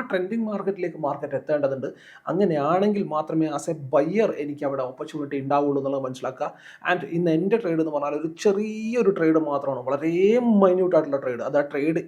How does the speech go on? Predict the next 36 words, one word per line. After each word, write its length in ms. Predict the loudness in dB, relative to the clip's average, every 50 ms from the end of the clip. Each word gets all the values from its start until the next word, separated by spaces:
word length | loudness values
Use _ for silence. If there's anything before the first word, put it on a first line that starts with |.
| -4 -2 -2 0
എന്തുകൊണ്ട് 480 | 0 0 0 0 0 0 2 2 2 2 2
വന്നു 180 | 2 0 -2 0
എന്ന് 120 | 0 -2 -2
ചോദിച്ചാൽ 260 | -2 -2 -2 -2 -2 -4
ഇന്നത്തെ 260 | -8 -12 -8 -6 -4 -4
ആ 20 | -4
ഒരു 80 | -4 -6 -4
ബ്രേക്ക് 240 | -4 -4 -4 -2 -2 -2
ഔട്ട് 100 | -2 -2 -4
ഉണ്ടായില്ലേ, 280 | -2 -2 -2 -2 -2 -2 -2
രണ്ട് 160 | -2 -2 0
മണിയുടെ 220 | 0 0 -2 -2 -4 -4
ക്യാൻഡിൽ 240 | -6 -6 -6 -8 -8
ഉണ്ടായില്ലേ, 280 | -6 -6 -8 -8 -10 -12 -14 _ _ _ _ -20 -20 -20 _ _ _ 0
ആ 40 | 2 4 4 4
ഒരു 100 | 4 2 0
ക്യാൻഡിൽ 420 | 0 0 0 2 0 0 2 2 4 4 2 0 0 2
കഴിഞ്ഞതോടു 500 | 2 2 2 2 2 2 4 4 4 4 2 2
കൂടിയാണ് 300 | -2 -2 0 0 0 -2 -2
ഞാൻ 80 | -2 0
എൻ്റെ 100 | -2 -2 -2
ട്രേഡിനെ 260 | 0 -2 -2 -2 -4 -2 -2
പ്ലാൻ 140 | -2 -2 -2 -2
ചെയ്യുന്നത്. 300 | -4 -4 -4 -4 -8 -8 -8 -10 -20 -20 -20 -16 _ 0 0
And 140 | 0 2 2 2
അതിനുശേഷം 500 | 4 4 2 2 0 0 -2 0 -2 0 0
മാർക്കറ്റ് 280 | 0 0 2 0 0 0 2
ചെറുതായിട്ടൊന്ന് 500 | 0 2 4 4 2 4 4 2 2 2 2
മുകളിലേക്ക് 400 | 2 2 4 2 2 2 0 0 2
മൂവ് 180 | 2 4 2 4 4
ചെയ്തു, 180 | 2 2 2 0 -2
but 100 | -2 0 2
കണ്ടിന്യുവേഷൻ, 640 | 2 2 2 2 2 2 2 2 0 0 -2 0 2
അതായത് 220 | 2 0 0 0 -4
അത്രയും 380 | -6 -6 _ -6 -4 -4 -2 -2 -2 -2
ഹ്യൂജ് 300 | 0 0 0 0 0